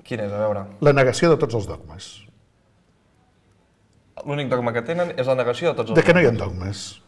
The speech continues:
Speaker 1: Perfecte. Fins aquí podríem estar-hi d'acord.
Speaker 2: Bé, llavors hi ha un, eh, a part de tots els seus, eh, adminículs, el que és més important és que els fidels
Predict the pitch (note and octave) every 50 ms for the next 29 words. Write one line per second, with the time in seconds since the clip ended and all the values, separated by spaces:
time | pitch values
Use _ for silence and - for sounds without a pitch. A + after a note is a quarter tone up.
0 | _ _ A2+ G#2 - - G2+ G2 - A#2 D3+ - - - _ _ _ _ - -
1 | - - - - B2+ A#2+ B2 B2 D3+ D3 E3 D#3 D3 C3+ C3+ - - B2+ A#2 A2
2 | G#2+ G2+ F#2+ F#2+ F#2+ - - - A#3 D3+ D#3+ D3+ A#2 G2 - - - - - -
3 | - - _ - D3+ F3 F#3+ G3+ A3+ B3 A3+ - G3 F#3+ F#3+ G3+ A#3 B3 - -
4 | - - - - D3+ D3+ D3+ D3 C#3+ C#3 C#3 C#3 C#3+ - - C3+ - D#3 F3+ F#3+
5 | G3+ F#3+ - - G#3 G#3 G3+ A3 G3+ D#3 D#3 D#3 C#3+ C3 A2+ - - - - -
6 | - - - - - - - A#2 G#2+ G#2+ G#2 A#2 C3 - C3+ B2+ C3 C3+ C3+ D3
7 | F#3+ - F#3+ E3 A#3 D4 D4+ - - - - - - - - _ _ _ _ -
8 | - C3 C3 C3 C3+ C3 - D#3 D#3 D3+ E3 F#3 E3+ F#3+ F3+ F3 F3+ E3 D3+ D#3
9 | E3 D#3+ F#3 A#3 - - - - D3 C3 - - - C#3+ C3 B2+ B2 B2 A#2 A2+
10 | A2+ - - - - B2 B2+ C#3 D3 E3+ A3 B3+ A#3+ - - - -